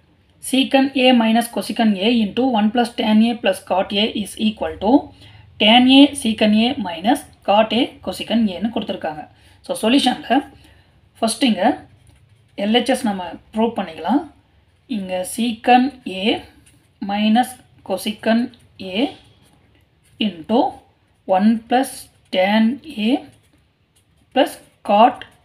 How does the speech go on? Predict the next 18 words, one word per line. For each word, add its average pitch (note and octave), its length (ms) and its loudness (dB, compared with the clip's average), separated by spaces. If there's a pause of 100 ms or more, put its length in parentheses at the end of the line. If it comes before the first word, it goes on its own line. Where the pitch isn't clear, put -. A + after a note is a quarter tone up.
A G3 100 -4
ன்னு G3+ 180 -2
கொடுத்துருக்காங்க. E3 540 -8 (1040)
So, G#3 100 -6 (520)
secant A#3+ 420 2
A-க்கான F#3 320 -4
reciprocal F#3+ 520 -2 (280)
one G3+ 140 0 (160)
by A3+ 100 2 (480)
cos G3+ 300 0 (260)
A, F3 60 -14 (1300)
cosecant B3 380 2 (100)
A-க்கான G3 340 -4
reciprocal G3 540 -2 (220)
one G#3 140 2 (120)
by A#3 100 2 (460)
sin G3+ 280 0 (480)
A - 20 -8